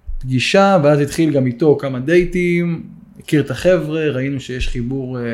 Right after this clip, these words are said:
עצום ו-, וכיפי ומגניב, ובאמת נהנינו.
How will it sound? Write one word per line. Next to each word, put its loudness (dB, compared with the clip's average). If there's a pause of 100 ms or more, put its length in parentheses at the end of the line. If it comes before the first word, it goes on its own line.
(960)
עצום -2
ו-, -6
וכיפי -6
ומגניב, -4
ובאמת -6
נהנינו. -4